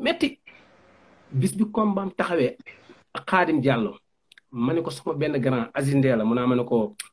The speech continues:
<laughs> Khadim Diallo ñëw Pikine, fekk nu marché Kelme ci magasin bi naan benn boy lan ma jox bu nekk, bu nekk fële. Ma ne ko, "Xaw ma bu nekk fële, mais Modou Lo de jëmm ji, garab boo xamul fu reen ya yam, boo koy buddi, da nga koy buddi ndànk.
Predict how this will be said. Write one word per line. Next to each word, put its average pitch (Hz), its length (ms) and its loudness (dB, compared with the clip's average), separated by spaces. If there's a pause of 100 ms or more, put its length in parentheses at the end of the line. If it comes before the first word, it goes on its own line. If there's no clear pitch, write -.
(540)
<laughs> - 500 -12 (100)
Khadim 135 280 -2
Diallo 139 240 2
ñëw 139 240 6
Pikine, 135 280 2
fekk 135 240 -4
nu 139 100 4
marché 131 300 2
Kelme 131 300 2
ci 135 80 0
magasin 127 420 2
bi 123 80 2
naan 120 200 2 (340)
benn 135 280 4
boy 123 200 4
lan 120 140 4
ma 120 120 4
jox 113 180 0
bu 127 60 -2
nekk, 113 160 0 (240)
bu 120 160 2
nekk 120 280 2
fële. 110 200 0
Ma 117 80 2
ne 123 100 0
ko, 120 80 -2
"Xaw 123 140 0
ma 123 80 6
bu 123 120 0
nekk 135 280 4
fële, 131 180 4
mais 127 280 2 (540)
Modou 139 360 0
Lo 139 140 4
de 131 220 0 (160)
jëmm 147 280 2
ji, 104 160 -6 (320)
garab 135 400 -2
boo 156 140 0
xamul 139 240 0
fu 170 120 -4
reen 156 240 4
ya 135 140 6
yam, 110 240 2 (160)
boo 131 220 0
koy 135 120 2
buddi, 123 260 0
da 123 80 -2
nga 127 100 -2
koy 123 100 0
buddi 113 240 -2
ndànk. 107 300 -4